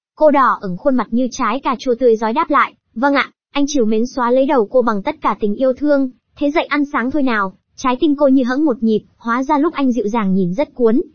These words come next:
Anh nhẹ nhàng bước đi ra ngoài không quên dặn dò, "Ngoan,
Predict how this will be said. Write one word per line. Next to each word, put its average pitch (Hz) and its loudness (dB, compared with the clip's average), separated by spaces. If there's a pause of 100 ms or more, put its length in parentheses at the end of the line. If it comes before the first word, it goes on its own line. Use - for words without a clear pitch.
(420)
Anh - 2
nhẹ 262 0
nhàng 208 0
bước 294 0
đi 269 2
ra 247 0
ngoài 208 0
không 254 -2
quên 233 4
dặn 208 -4
dò, 190 0 (260)
"Ngoan, 294 4